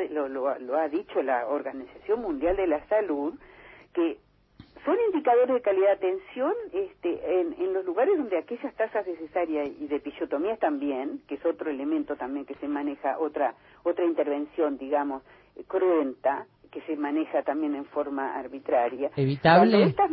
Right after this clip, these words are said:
Speaker 1: eh, cuando estas, este, índices bajan, digamos, los de, tanto los de cesárea como los de,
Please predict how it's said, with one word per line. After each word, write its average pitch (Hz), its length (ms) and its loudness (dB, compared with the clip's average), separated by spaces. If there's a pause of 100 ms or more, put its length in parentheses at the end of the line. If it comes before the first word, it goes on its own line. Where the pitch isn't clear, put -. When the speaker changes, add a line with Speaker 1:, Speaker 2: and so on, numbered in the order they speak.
(160)
Speaker 1:
eh, 208 120 -4
cuando 180 460 2
estas, 302 340 -2
este, - 260 -2 (320)
índices 220 400 -4
bajan, 151 420 2
digamos, 143 380 -4
los 139 220 -8
de, 135 520 -4
tanto 165 260 0
los 180 160 -4
de 160 120 -6
cesárea 135 480 -2
como 135 200 -8
los 135 160 -6
de, 110 300 -12